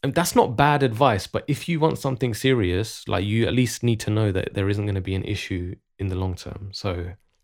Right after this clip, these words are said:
yeah, I hope things work out. Do tell him that, though. I would definitely kind of put it on him and say, "This is what I need to know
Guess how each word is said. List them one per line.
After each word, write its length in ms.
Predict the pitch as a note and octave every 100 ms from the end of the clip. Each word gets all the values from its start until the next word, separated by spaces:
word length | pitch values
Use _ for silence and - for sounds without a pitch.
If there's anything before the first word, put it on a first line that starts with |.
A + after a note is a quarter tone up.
| _ -
yeah, 220 | G2+ F2+ _ _ _ _ _ _ -
I 400 | F#2+ F#2+ F#2 - - _ _ _ _ _ _ _ _ _ _
hope 300 | - - C#3
things 240 | - B2+ G#2+
work 240 | A2 -
out. 240 | A#2 B2+ - A2 - - G2 G2
Do 260 | A#2+ A#2
tell 360 | A2+ - A#2+ G#2+
him 180 | G#2+ G2+
that, 160 | -
though. 140 | G2 F#2+
I 100 | F2+
would 180 | G2 - _ -
definitely 400 | G#2 - - F#2+
kind 180 | -
of 80 | F#2+
put 160 | - G#2+
it 80 | G2+
on 140 | G2+
him 160 | F#2 F2
and 100 | F2
say, 360 | - - - _ _ - - _
"This 180 | - -
is 100 | G2+
what 160 | F#2+ F2+
I 40 |
need 200 | F2+ F2+
to 100 | -
know 320 | F#2 F2 F2